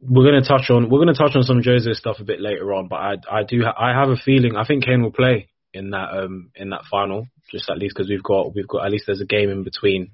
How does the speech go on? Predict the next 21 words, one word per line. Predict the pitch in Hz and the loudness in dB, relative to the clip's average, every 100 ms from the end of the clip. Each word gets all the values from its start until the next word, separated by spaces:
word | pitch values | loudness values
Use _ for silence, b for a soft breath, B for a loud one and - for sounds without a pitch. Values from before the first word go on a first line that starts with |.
| - | -14
I | |
think | 98 98 | -6 -4
they'll | 98 | -2
definitely | 107 101 95 | -2 -2 -4
put | - | -6
him | 98 | -6
on | 95 | -2
ice | 95 95 | -2 -4
for | 95 | -6
Southampton, | 92 90 98 98 95 95 | -2 0 0 -2 -6 0
but, | 92 - b b b b b | 0 -2 b b b b b
and | 113 107 | -2 0
I, | 110 | 2
I'm | 113 | 2
not | 117 110 | 2 2
saying | 127 120 113 107 - | 2 4 2 0 -4
he | - 107 | -8 -4
has | 104 104 | -2 -4
to, | - | -2
like, | 104 151 | 0 2
obviously | 143 123 104 | 2 0 -6